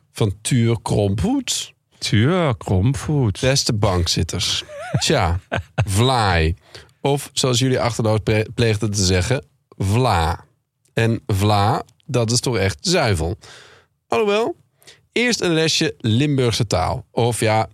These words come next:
Speaker 1: epistel eigenlijk, schrijft hij. Nou, dat is, was echt een epistel.
Speaker 2: Was
Speaker 1: Ik had
Speaker 2: zeker
Speaker 1: best
Speaker 2: een
Speaker 1: wel zin om die
Speaker 2: epistel.
Speaker 1: helemaal voor te lezen. Vooral omdat het echt best wel moeilijk zou zijn om dat helemaal goed te doen.
Speaker 2: Ja.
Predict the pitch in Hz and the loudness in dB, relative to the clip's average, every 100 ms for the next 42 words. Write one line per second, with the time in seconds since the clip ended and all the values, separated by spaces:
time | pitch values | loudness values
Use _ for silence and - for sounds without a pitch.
0 | _ - 104 110 90 - 82 - 82 80 | _ -2 0 0 0 0 0 0 0 0
1 | 78 - - _ - 92 87 95 90 - | -4 -6 -18 _ -2 0 0 0 -2 -4
2 | - 104 - 107 98 117 110 - 117 117 | -4 -4 -2 -2 -2 -2 -2 -2 0 0
3 | 120 - 127 - 113 107 110 - 180 123 | 0 0 -2 0 -2 0 -2 -2 -2 0
4 | 110 - 160 196 208 165 170 160 139 120 | 0 2 2 2 2 2 2 2 2 2
5 | 135 120 107 123 110 98 95 - - 113 | 2 0 0 0 0 0 0 -2 -4 0
6 | 107 101 98 95 101 - - 95 95 95 | 2 2 0 0 -4 -4 -2 0 2 2
7 | 98 90 104 90 90 90 87 90 92 90 | 2 2 0 2 2 2 2 2 2 0
8 | 110 117 151 - 104 - | 0 -2 -2 -2 -2 -4